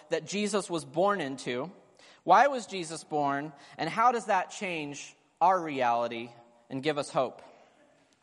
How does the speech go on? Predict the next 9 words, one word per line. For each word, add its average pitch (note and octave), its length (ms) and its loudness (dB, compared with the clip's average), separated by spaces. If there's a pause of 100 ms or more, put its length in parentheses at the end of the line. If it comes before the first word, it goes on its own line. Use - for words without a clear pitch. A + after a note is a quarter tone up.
(180)
So F#3+ 240 6 (100)
first, G3 300 -2 (280)
we're D#3 80 -6
gonna E3 100 -2
talk F#3 200 4
about F#3+ 160 0
the F#3 60 -6
woman. G#3+ 340 2 (260)
Um, D#3 440 0